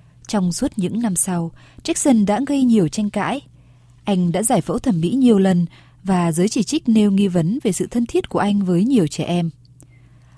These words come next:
Bị tố cáo là lạm dụng một em nhỏ mười ba tuổi,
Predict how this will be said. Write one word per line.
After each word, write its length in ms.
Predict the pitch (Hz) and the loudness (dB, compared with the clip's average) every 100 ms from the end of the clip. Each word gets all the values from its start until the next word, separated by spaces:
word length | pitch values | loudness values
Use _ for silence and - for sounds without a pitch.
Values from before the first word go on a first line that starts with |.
| - | -4
Bị 180 | 185 156 | -2 0
tố 160 | 180 | 0
cáo 300 | 175 190 175 | 0 0 0
là 140 | 285 269 | 0 0
lạm 220 | 190 170 | 0 0
dụng 260 | 175 170 175 | -2 -2 -2
một 140 | 170 | -2
em 180 | 233 233 | -4 -2
nhỏ 240 | 220 180 | 0 0
mười 160 | 156 175 | 0 0
ba 200 | 202 240 | -2 -4
tuổi, 340 | - 202 147 | 0 0 0